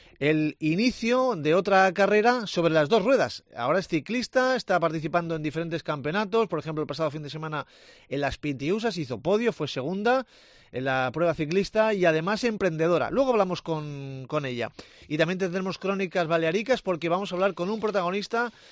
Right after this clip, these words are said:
importante de la plantilla del Atlético Baleares, del momento del equipo que ha sumado siete de nueve, eh, de nueve puntos posibles en las últimas tres jornadas y que tiene, eh, al fr-, eh, al frente a Luis Blanco,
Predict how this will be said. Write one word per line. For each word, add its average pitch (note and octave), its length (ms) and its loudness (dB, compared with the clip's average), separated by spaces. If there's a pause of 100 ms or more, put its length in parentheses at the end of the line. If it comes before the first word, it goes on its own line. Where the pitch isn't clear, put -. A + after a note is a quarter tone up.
(280)
importante F3+ 520 0
de F#3+ 60 4
la F3 100 4
plantilla E3+ 640 0
del E3+ 140 0
Atlético E3+ 360 0
Baleares, F3 540 0 (240)
del F3 220 2
momento A3 400 2
del G3+ 80 4
equipo F#3+ 340 0
que G3 60 -2
ha F#3 40 0
sumado F3+ 360 -2
siete G#3+ 400 0
de F#3 40 -4
nueve, G#3 380 -2 (260)
eh, D3 280 -6
de C#3 120 -4
nueve F3+ 220 0
puntos F3+ 320 -2
posibles D#3+ 460 -4
en D3 60 -8
las C#3+ 120 -4
últimas E3 320 -6
tres A3 160 -6
jornadas G#3 540 -2 (480)
y G3+ 160 -4
que C4 280 -2
tiene, G3 540 0 (180)
eh, C3+ 160 -10
al B2+ 120 -8
fr-, - 180 -12
eh, B2+ 400 -6
al B2 100 -6
frente F3 340 -2
a C3 100 0
Luis E3+ 180 0
Blanco, A3 480 -2